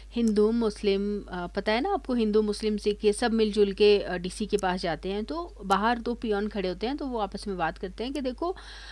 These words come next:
हम लोग कितने बेवकूफ़ हैं कि हम लोग, अ, अ, हम लोग आपस में झगड़ते रहते हैं,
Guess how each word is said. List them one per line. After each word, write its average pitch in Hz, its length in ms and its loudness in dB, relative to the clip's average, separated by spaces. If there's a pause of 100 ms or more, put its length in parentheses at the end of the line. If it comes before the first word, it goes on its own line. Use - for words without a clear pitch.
(160)
हम 302 240 8
लोग 302 220 4
कितने 302 320 0
बेवकूफ़ 240 600 0
हैं 254 140 0
कि 269 100 -2
हम 240 240 0
लोग, 226 260 0
अ, - 140 0
अ, 214 760 -2 (340)
हम 226 140 4
लोग 262 180 6
आपस 220 360 4
में 262 100 0
झगड़ते 220 460 2
रहते 175 320 0
हैं, 170 200 -8